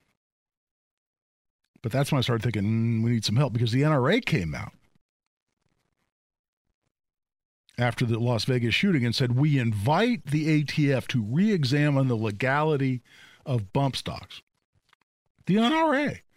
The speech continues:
a gun rights group, said, "Well, you know, the A T F ought to take a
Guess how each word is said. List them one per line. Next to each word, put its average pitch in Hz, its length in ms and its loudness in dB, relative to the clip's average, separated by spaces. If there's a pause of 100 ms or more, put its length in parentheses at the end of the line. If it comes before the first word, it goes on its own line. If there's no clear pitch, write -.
(280)
a 147 80 -2
gun 240 260 2
rights 226 280 2
group, 95 240 -6 (2250)
said, 156 220 -2
"Well, 226 180 2
you 208 80 2
know, 175 60 2
the 185 120 4
A 190 40 4
T 175 160 0
F 151 120 -2
ought 131 120 2
to 123 80 -2
take 151 200 -2
a - 120 -8